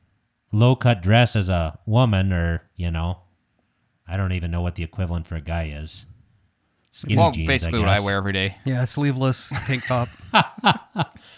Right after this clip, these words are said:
Speaker 1: Right? I mean, it, it's not, it's not very modest, right?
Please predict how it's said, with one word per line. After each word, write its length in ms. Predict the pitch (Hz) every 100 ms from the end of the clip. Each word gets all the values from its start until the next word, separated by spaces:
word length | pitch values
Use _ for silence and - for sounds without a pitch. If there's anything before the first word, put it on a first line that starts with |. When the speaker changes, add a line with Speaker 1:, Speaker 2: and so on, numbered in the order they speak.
| _
Speaker 1:
Right? 220 | 120 131 143 - -
I 60 |
mean, 240 | 135 147 131 -
it, 160 | 151 - - - - -
it's 180 | 143 -
not, 240 | 170 160 - -
it's 160 | -
not 160 | 170 143
very 220 | 131 123
modest, 480 | 117 120 82 78 -
right? 280 | 90 104